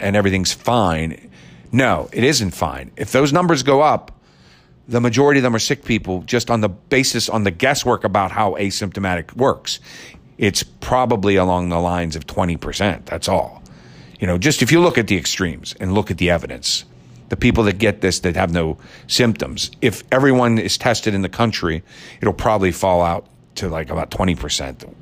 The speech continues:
had no symptoms at all. So even his argument that the numbers are going up, but they don't mean anything. No, they're gonna mean something. At least eighty percent of them probably, or at least, at least, according even to the crazy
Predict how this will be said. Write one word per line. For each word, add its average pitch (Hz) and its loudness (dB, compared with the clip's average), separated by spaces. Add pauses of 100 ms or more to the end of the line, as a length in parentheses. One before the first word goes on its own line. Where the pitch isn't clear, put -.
(140)
had 90 -2
no 80 -2
symptoms 73 -4
at - -6
all. - -14 (580)
So - 2 (140)
even 156 4
his 131 4
argument 113 4
that 92 -2
the 120 2
numbers 151 2
are 127 4
going 131 4
up, 135 2
but 104 -6
they 127 4
don't 113 2
mean 123 0
anything. 90 -4
No, 120 -2
they're 143 0
gonna 175 0
mean 113 -2
something. 160 -4 (840)
At - -2
least 180 0
eighty 165 4
percent 175 2
of 135 0
them 104 -2
probably, 80 -6
or 113 0
at 113 0
least, 208 -2
at 110 -8
least, 160 -2
according 151 0
even 156 -2
to 160 2
the 151 -2
crazy 151 -2